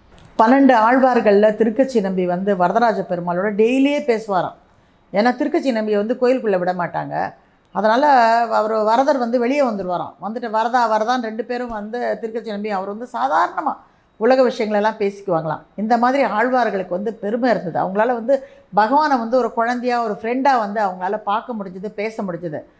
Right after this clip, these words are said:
ஆனா புரந்தரதாசருக்கு கூட பகவான் கிட்டத்தட்ட ஒரு நாலஞ்சு முறை வந்து அவருக்கு தரிசனம் கொடுக்குறாரு, வேற வேற ரூபத்துல வந்து. ஒரு முறை அவர் வந்து பாண்டுரங்கன்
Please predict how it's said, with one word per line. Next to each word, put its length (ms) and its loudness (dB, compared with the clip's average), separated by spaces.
ஆனா 400 -2
புரந்தரதாசருக்கு 840 0
கூட 220 -4
பகவான் 480 -2
கிட்டத்தட்ட 320 -8
ஒரு 160 -4
நாலஞ்சு 400 -4
முறை 220 -4
வந்து 200 -6
அவருக்கு 280 -6
தரிசனம் 440 -8
கொடுக்குறாரு, 380 -8
வேற 220 -4
வேற 180 0
ரூபத்துல 460 -2
வந்து. 300 -8
ஒரு 240 6
முறை 440 4
அவர் 200 0
வந்து 280 -2
பாண்டுரங்கன் 480 -2